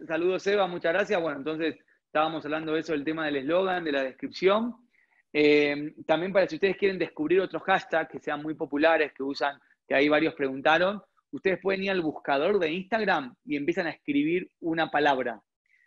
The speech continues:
Y van a ver que ustedes cuando empiezan a escribir una palabra en el buscador, te aparece elegir cuenta,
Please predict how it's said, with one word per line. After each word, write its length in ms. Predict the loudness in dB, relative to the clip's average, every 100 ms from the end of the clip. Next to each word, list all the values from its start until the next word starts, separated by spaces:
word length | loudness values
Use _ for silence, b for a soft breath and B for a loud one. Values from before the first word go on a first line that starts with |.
| _
Y 120 | -2 2
van 140 | 4
a 60 | 4
ver 160 | 2
que 80 | 2
ustedes 180 | -4 -4
cuando 180 | -4 -6
empiezan 200 | -4 -4
a 40 |
escribir 260 | -4 -4 -2
una 180 | -4
palabra 300 | -4 -2 -2
en 60 | -2
el 100 | -2
buscador, 640 | -6 -2 0 4 2 0 _ _ _ _ _ _ _ _
te 100 | 0
aparece 800 | 0 2 0 2 2 0 -6 -6 -10 b b
elegir 560 | -6 -2 -2 0 0 0
cuenta, 680 | 0 0 -2 -4 -2 -4